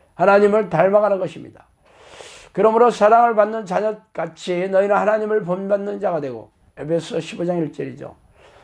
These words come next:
성령이 내주하시는 기도에 훈련한 결과 우리에게 맺혀야 할 열매는 하나님을 닮은 성품입니다. 기도는 하나님과 교제를 나누는 것이고,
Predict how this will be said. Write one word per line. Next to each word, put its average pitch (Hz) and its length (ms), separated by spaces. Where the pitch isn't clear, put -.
성령이 220 420
내주하시는 214 640
기도에 190 220
훈련한 208 500
결과 151 480
우리에게 208 320
맺혀야 202 400
할 196 160
열매는 156 540
하나님을 185 440
닮은 190 340
성품입니다. - 720
기도는 208 280
하나님과 226 500
교제를 214 380
나누는 214 340
것이고, 165 560